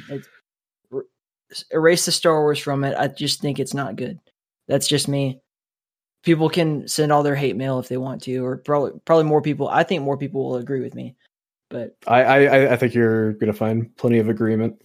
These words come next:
Speaker 1: Yeah. Um, moving on. Let's not talk about that.
Speaker 2: <laughs>
Speaker 1: I've heard a few different people tell me that they, uh, were originally trying to make games that they later made on something else, uh,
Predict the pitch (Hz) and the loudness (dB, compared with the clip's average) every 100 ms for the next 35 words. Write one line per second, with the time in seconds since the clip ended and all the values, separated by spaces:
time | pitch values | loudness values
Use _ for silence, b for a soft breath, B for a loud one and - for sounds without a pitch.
0 | _ _ _ _ - 135 120 123 - - | _ _ _ _ -12 -10 -10 -14 -18 -4
1 | 143 143 139 127 - _ _ _ _ _ | 0 0 -2 -6 -10 _ _ _ _ _
2 | _ _ _ - 185 185 165 143 131 - | _ _ _ 2 4 6 4 4 0 -8
3 | _ _ _ _ 135 160 156 151 143 135 | _ _ _ _ -6 -2 0 0 -2 -4
4 | 135 135 131 - - 175 175 175 156 - | -8 -10 -12 -6 0 2 2 0 -2 -4
5 | - _ _ _ _ _ _ _ _ _ | -6 _ _ _ _ _ _ _ _ _
6 | b b b _ _ _ _ _ 156 180 | b b b _ _ _ _ _ 2 4
7 | 170 208 190 208 196 202 175 160 151 151 | 4 4 4 2 2 0 -2 -6 -8 -6
8 | 160 156 151 143 139 143 139 - 139 131 | -4 -4 -4 -4 -4 -2 -2 -2 -4 -4
9 | - 135 131 - 139 143 139 147 143 139 | -8 -6 -6 -6 -4 -2 -2 -4 -2 -4
10 | 131 147 139 139 139 123 143 143 135 135 | -2 -2 -2 -2 -4 -4 -4 -6 -6 -6
11 | 135 135 135 139 131 131 127 127 131 123 | -6 -4 -2 -2 -2 -4 -4 -6 -8 -8
12 | 131 143 147 - - - - | -6 -4 -4 -6 -10 -10 -10